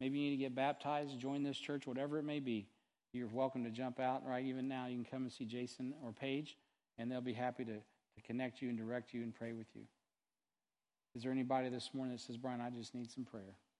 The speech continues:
Amen. Several of us. Heavenly Father, as we conclude in a time of prayer this morning, I, I just, I just want you to know, Lord, that, uh, you're our peace.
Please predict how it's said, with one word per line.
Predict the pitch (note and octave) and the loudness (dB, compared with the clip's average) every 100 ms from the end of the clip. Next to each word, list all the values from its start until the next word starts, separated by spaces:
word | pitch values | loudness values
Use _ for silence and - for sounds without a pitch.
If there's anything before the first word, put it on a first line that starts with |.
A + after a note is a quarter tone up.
| _ _ _ _ _ _ _ _ _ _ | _ _ _ _ _ _ _ _ _ _
Amen. | A2+ A2+ G#2+ - | -10 -10 -12 -14
Several | A#2+ A2 G#2+ | -12 -10 -10
of | G#2 G2+ | -10 -14
us. | G#2 - _ _ _ _ _ _ D3+ | -16 -20 _ _ _ _ _ _ 0
Heavenly | C#3 A#2+ | 2 0
Father, | A2 C#3+ C3+ C3+ B2 - _ _ _ - | 4 6 8 6 0 -8 _ _ _ -4
as | A#2 | 0
we | D3 | 2
conclude | D3 C#3 - D3 | 2 0 2 4
in | C#3 | 4
a | B2+ | 2
time | A2 C#3 C3 | 2 2 2
of | A2+ | 0
prayer | - C3 B2+ | -2 0 0
this | B2+ A#2+ - | 0 -2 -2
morning, | C3 B2+ B2+ | 0 2 0
I, | A#2 - _ _ _ _ _ _ _ A#2 | -2 -4 _ _ _ _ _ _ _ -4
I | |
just, | B2 - C#3+ C3+ | -4 -2 -6 -4
I | |
just | C3+ B2+ | -4 -2
want | C#3+ B2+ | -2 0
you | A#2+ | 0
to | A2+ | 2
know, | A#2+ A#2 | 2 2
Lord, | A2 A2 G#2 | -2 -2 -4
that, | G#2 - G#2 | -6 -8 -8
uh, | G2+ G2 _ _ _ _ _ _ - | -8 -12 _ _ _ _ _ _ -6
you're | B2 | -2
our | A#2 | 0
peace. | A2+ A#2 G#2 | -2 -4 -4